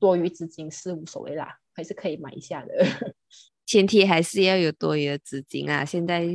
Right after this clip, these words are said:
Speaker 2: 因为目前为止是处于没有资金的状态，所以才需要去租房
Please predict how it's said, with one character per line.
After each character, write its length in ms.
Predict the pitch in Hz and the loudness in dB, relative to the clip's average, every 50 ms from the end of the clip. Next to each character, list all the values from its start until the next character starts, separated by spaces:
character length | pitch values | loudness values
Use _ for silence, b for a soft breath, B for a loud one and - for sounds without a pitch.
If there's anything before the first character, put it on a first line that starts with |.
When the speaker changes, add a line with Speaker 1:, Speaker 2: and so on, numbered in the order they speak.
| 180 196 - | -6 -8 -8
Speaker 2:
因 160 | - 180 175 | -6 -4 -4
为 160 | 175 175 180 180 | -2 -2 -2 -2
目 120 | 180 190 | -2 -2
前 220 | 190 - 196 175 | -2 0 2 4
为 140 | 160 160 156 | 4 4 2
止 180 | 151 151 147 156 | 2 -2 -4 -4
是 180 | 156 - 185 | -4 -8 -8
处 200 | 185 - - 170 | -8 -4 -2 -2
于 160 | 156 147 147 147 | 0 0 0 -2
没 240 | 165 175 175 170 | 2 2 2 4
有 120 | 180 175 160 | 4 4 4
资 220 | 156 - - 147 | 2 0 -8 -8
金 240 | - - 156 151 151 | -6 -4 -6 -4 -4
的 160 | 165 156 151 | -4 -6 -4
状 240 | - - 160 156 156 | -2 -2 -2 -2 -2
态， 320 | 156 - 190 165 147 - - _ | -2 0 0 2 2 0 -2 _
所 240 | - - - 175 165 | -8 -4 0 2 2
以 200 | 156 - - - - | 2 2 -2 -6 -8
才 260 | - - 165 160 151 | -10 -8 -6 -6 -6
需 260 | - - - 165 160 | -6 -6 -6 -2 -2
要 340 | 160 165 165 165 165 170 165 | 0 2 2 2 0 0 -2
去 260 | - - - 180 165 - | -6 -6 -6 -6 -6 -6
租 200 | - - 147 - - | -6 -6 -6 -6 -6
房 200 | - - - | -4 -4 -4